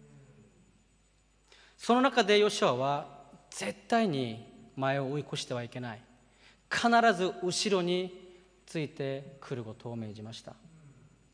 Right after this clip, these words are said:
どんなに私たちが自分の思いを優先したくなったとしても、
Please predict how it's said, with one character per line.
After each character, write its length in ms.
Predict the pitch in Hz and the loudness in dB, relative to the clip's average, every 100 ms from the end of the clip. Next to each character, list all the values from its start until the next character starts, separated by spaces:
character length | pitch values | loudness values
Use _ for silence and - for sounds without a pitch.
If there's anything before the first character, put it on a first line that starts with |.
| _ _ _ _ _ _ | _ _ _ _ _ _
ど 140 | 185 | 6
ん 80 | 220 | 8
な 100 | 226 | 8
に 80 | 233 | 10
私 240 | 226 226 | 8 6
た 80 | 226 | 4
ち 160 | 208 131 | 2 4
が 400 | 143 135 123 - - - - - | 4 4 0 -16 -20 -20 -20 -18
自 120 | - 175 | -2 2
分 140 | 202 | 6
の 100 | 196 | 8
思 220 | 208 220 | 8 8
い 100 | 151 | 8
を 280 | 156 156 - | 6 6 2
優 260 | - 180 202 | 0 4 4
先 320 | 196 196 190 | 6 6 6
し 120 | 185 | 0
た 140 | - 220 | 2 2
く 240 | 220 131 107 - | 2 -2 -4 -8
な 80 | 170 | -8
っ 40 | |
た 100 | - | -6
と 100 | 185 | -8
し 140 | 185 - | -6 -6
て 120 | 185 | -4
も、 340 | 131 120 104 | -4 -4 -8